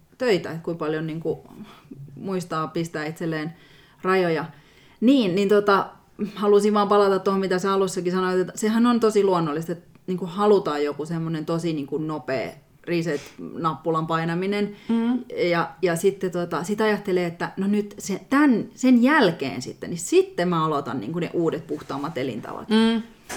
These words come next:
Speaker 1: Mutta tota, sit voi käydä just niin kuin tässä lehtiartikkelissa, että se, se viekin ojasta allikkoon.
Speaker 2: Mm, kyllä. Ja siis ihonhoidossa toi trendi,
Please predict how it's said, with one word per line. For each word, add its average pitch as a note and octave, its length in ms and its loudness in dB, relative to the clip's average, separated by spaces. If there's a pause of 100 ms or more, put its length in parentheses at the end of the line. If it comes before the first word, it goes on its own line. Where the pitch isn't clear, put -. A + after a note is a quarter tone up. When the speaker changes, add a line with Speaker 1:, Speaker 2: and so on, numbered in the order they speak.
(160)
Speaker 1:
Mutta F3 340 -4
tota, E3 320 -2
sit A3+ 160 -2
voi G3+ 120 2
käydä G#3 260 0
just F#3 260 0
niin F3+ 140 -6
kuin E3+ 100 -8
tässä D#3+ 360 -8 (240)
lehtiartikkelissa, D#3+ 840 -8
että E3 120 -18
se, E3 100 -8 (480)
se E3 420 -6
viekin D#3+ 320 -4
ojasta C#3+ 320 -6
allikkoon. - 440 -12
Speaker 2:
Mm, G#3+ 320 2 (360)
kyllä. F3+ 280 2 (720)
Ja G3 200 4
siis F#3+ 180 0
ihonhoidossa G3+ 880 2 (180)
toi F3 360 0
trendi, F3 600 -4